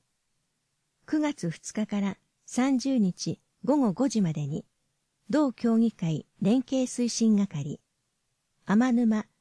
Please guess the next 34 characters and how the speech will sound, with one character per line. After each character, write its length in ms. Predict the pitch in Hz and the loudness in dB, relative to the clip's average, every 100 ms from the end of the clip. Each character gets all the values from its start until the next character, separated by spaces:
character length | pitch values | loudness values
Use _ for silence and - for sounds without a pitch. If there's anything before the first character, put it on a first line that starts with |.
| _ | _
三 320 | - 233 269 269 | -4 0 2 0
の 140 | 262 | -2
十 260 | - 262 254 | -2 -2 -2
九 260 | - 254 | 0 2
の 140 | 165 147 | 2 0
十 240 | 170 180 | 0 0
六、 380 | 170 - 165 - _ _ _ _ _ 185 | -2 -4 -6 -6 _ _ _ _ _ 0
ウ 40 | |
ェ 80 | 233 | 2
ル 100 | 294 | 0
フ 120 | - | -2
ァ 100 | 294 | 0
ー 40 | |
ム 100 | 226 | 0
杉 300 | 170 - 202 | 0 0 2
並 320 | 214 214 202 196 | 2 2 0 -2
へ 120 | - - | -4 -6
持 160 | 165 | -6
参。 320 | - 151 151 - _ _ _ _ _ _ _ _ _ _ _ _ _ _ _ | -4 -4 -6 -10 _ _ _ _ _ _ _ _ _ _ _ _ _ _ _
募 160 | 196 214 | -2 -2
集 260 | - 294 | 0 0
要 220 | 285 294 | 0 0
項 280 | - 226 214 | -2 -4 -2
は、 200 | 185 190 - _ _ | 0 -2 -4 _ _
同 200 | 269 294 | 0 2
協 220 | 269 220 226 | 2 2 2
議 140 | 226 | 2
会、 320 | - 156 143 - _ _ _ | 0 -4 -4 -10 _ _ _
ホ 180 | _ 233 | _ 2
ー 20 | |
ム 140 | 247 254 | 2 2
ペ 200 | 247 233 | 0 0
ー 80 | |
ジ、 220 | - - | -2 -8